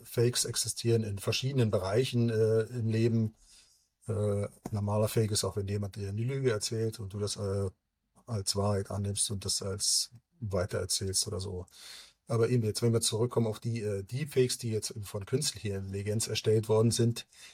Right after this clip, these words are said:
die können wirklich, wirklich echt wirken. Also, ähm, da gibt's einige bekannte Beispiele, die wahrscheinlich schon ein paar Leute gesehen haben, äh, und täuschend echt waren.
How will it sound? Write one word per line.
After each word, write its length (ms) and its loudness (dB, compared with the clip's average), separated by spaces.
die 220 0
können 380 -4
wirklich, 760 0
wirklich 580 -2
echt 320 0
wirken. 420 2
Also, 380 -2
ähm, 300 0
da 120 -2
gibt's 200 0
einige 340 2
bekannte 380 -2
Beispiele, 480 0
die 220 -2
wahrscheinlich 360 -2
schon 100 -4
ein 40 -6
paar 140 2
Leute 260 -2
gesehen 420 2
haben, 320 -2
äh, 260 2
und 360 -2
täuschend 400 2
echt 200 -4
waren. 280 -8